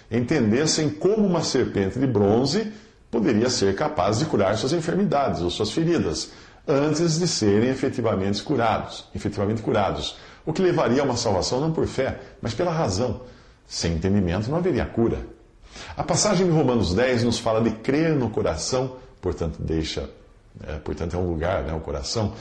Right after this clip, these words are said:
bem abaixo do cérebro e da razão. E também em um lugar escondido, o coração, onde estão guardados os nossos sentimentos. Como não conhecemos o coração e os sentimentos íntimos de uma pessoa,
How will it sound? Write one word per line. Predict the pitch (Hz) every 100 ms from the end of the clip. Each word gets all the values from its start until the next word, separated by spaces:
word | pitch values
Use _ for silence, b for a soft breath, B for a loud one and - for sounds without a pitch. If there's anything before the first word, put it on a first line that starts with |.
| B B -
bem | 80 113 139
abaixo | 135 87 85 101 90 -
do | 76
cérebro | - 85 73 65 67 67 b b b -
e |
da | 78 76
razão. | 73 69 73 - - b b b b _ -
E | 113
também | 143 107 120 175 208
em | 135
um | 165
lugar | 113 110
escondido, | 151 - - 214 117 104 165 190 87 76 71 B B B B B -
o |
coração, | - 123 113 - 110 131 101
onde | 101
estão | 101 - 123
guardados | 123 98 87 107 107
os | 110
nossos | 113 117 -
sentimentos. | 113 107 104 87 95 - B B B B -
Como | 175 185
não | 139 139
conhecemos | 131 120 104 - 113 101
o | 104
coração | 110 95 82 - 95 78 90
e |
os | 90
sentimentos | 107 98 98 95 90 - 143
íntimos | 175 165 92 92 85
de |
uma | 92
pessoa, | - 127 - 196 214